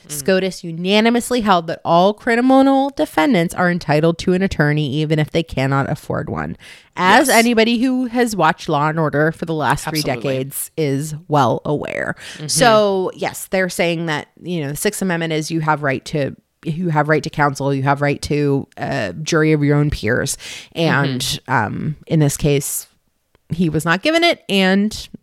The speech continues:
Speaker 2: scotus has ruled that all criminal defendants are entitled to an attorney.
Speaker 1: Yeah.
Speaker 2: Another one that we all know because of Law and Order, uh, Miranda versus Arizona from
Speaker 1: Absolutely.
Speaker 2: nineteen sixty-six.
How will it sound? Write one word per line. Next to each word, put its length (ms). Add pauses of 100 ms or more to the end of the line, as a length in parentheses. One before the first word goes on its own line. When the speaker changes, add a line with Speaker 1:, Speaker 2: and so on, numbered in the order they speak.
(400)
Speaker 2:
scotus 460
has 420
ruled 300
that 240 (340)
all 180
criminal 360
defendants 480
are 100
entitled 360
to 120
an 100
attorney. 380 (560)
Speaker 1:
Yeah. 140 (1200)
Speaker 2:
Another 440
one 180
that 100
we 80
all 140
know 200
because 340
of 100
Law 180
and 80
Order, 280 (360)
uh, 300
Miranda 520
versus 320
Arizona 760
from 180
Speaker 1:
Absolutely. 100
Speaker 2:
nineteen 160
sixty-six. 720